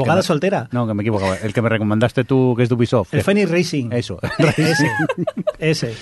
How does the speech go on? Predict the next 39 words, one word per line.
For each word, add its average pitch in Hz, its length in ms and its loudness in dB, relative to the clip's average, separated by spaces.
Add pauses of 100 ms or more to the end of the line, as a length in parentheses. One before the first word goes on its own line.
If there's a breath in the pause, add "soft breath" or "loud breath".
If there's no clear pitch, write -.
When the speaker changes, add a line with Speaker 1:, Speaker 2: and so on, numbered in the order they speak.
(160)
Speaker 2:
Y 135 80 4
no 135 100 6
deja 135 220 4
ser 139 180 2
un, 127 960 2
un 135 140 6
Assassin's, 151 360 2
pero 131 200 2
con 113 260 0
otros 113 200 -2
gráficos, 101 440 -2
sí. 98 80 -4
Speaker 1:
Sí, 143 320 2
pero 139 180 0
bueno, 151 240 2
lo 131 100 0
puedes 160 180 2
pillar 147 220 0
por 131 140 -2
diez 131 180 0
euritos 135 280 0
en 123 60 -2
cualquier 127 280 -2
lado. 151 260 0 (120)
Speaker 2:
Sí, 143 180 0
sí, 120 140 0
sí, 143 100 -6
Speaker 1:
Está 185 120 2
Speaker 2:
lo - 20 4
Speaker 1:
en 185 40 2
Speaker 2:
pillé 196 80 -2
Speaker 1:
Game - 40 2
Speaker 2:
porque - 160 2
Speaker 1:
Pass 170 80 4
Speaker 2:
estaba 117 220 2
Speaker 1:
ahora. 120 140 2
Speaker 2:
tiradísimo 101 440 -2
de 90 80 -4
precio. 95 340 -6